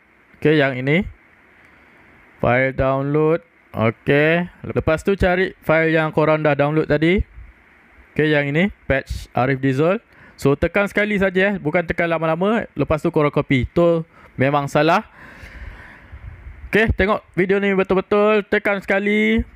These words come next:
Tekan view ni. Okey, dekat sini baru tekan lama-lama untuk korang copy.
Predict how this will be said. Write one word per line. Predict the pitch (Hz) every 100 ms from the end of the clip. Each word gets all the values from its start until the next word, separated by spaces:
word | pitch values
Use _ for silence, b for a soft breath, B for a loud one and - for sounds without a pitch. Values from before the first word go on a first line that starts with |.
| - -
Tekan | 165 202 185
view | 170 196 202
ni. | 196 202 214 240 - - - _ - - - - - - - - - _ - _ _ _ -
Okey, | 143 127
dekat | 147 151
sini | 190 202
baru | 175 185 180
tekan | - 170
lama-lama | 165 160 165 196
untuk | 165 160
korang | 139 160 151 143
copy. | 143 - 143